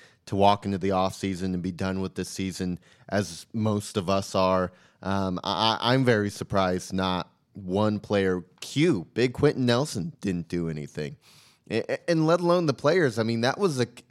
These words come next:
kind of, not that I usually call for s-, this sort of thing, but that was the kind of instance where you go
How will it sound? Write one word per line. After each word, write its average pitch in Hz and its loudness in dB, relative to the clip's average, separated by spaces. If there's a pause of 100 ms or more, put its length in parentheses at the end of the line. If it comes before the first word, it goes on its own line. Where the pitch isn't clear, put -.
(100)
kind 127 0
of, 104 0 (280)
not 143 0
that 143 2
I 127 6
usually 120 -2
call 110 4
for 117 -4
s-, - -10
this 101 -4
sort 104 -4
of 92 -8
thing, 101 -4
but 92 -6
that 107 2
was 131 -4
the 117 0
kind 113 -4
of 92 -2 (560)
instance 117 -2
where 107 0
you 110 0
go 101 0